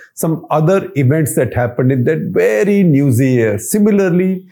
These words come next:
we did a series on troubles in Sri Lanka. Troubles in Sri Lanka le-,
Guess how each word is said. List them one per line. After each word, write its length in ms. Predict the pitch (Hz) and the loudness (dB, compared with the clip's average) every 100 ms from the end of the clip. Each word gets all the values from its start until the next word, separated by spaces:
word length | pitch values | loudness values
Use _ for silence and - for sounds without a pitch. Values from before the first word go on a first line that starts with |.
| _ 143 | _ -2
we 120 | 160 | 2
did 180 | 160 156 | 2 0
a 80 | 151 | -2
series 680 | - 170 160 180 185 175 - | -2 0 2 2 0 -2 -2
on 200 | 127 117 | -2 0
troubles 520 | 139 127 143 156 - - | -2 0 0 0 -4 -2
in 120 | 139 | -2
Sri 260 | - 131 | 0 -2
Lanka. 460 | 110 113 117 90 78 - - - - | 0 0 -2 -4 -6 -10 -20 -12 -4
Troubles 360 | 139 139 156 | 0 0 0
in 100 | 147 | 0
Sri 200 | 131 151 | 0 0
Lanka 520 | 123 120 127 175 180 180 - | 0 0 -2 -2 -4 -10 -4
le-, 140 | 135 | -2